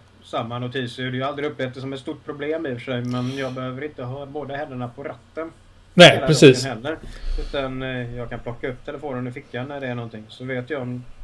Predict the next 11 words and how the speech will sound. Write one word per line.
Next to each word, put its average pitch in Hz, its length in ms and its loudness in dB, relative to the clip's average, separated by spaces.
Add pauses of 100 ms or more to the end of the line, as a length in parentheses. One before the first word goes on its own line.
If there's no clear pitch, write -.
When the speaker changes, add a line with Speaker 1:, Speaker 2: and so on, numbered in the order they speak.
Speaker 1:
ja, 143 160 -8 (180)
jag 147 100 -14
bara 151 140 -2
kolla 127 280 -4
om 147 100 -6
det 156 60 -6
är 160 40 -6
brådskande 131 440 -8
eller 120 120 -6
inte. 120 260 -8 (220)
Speaker 2:
Ja, 147 200 12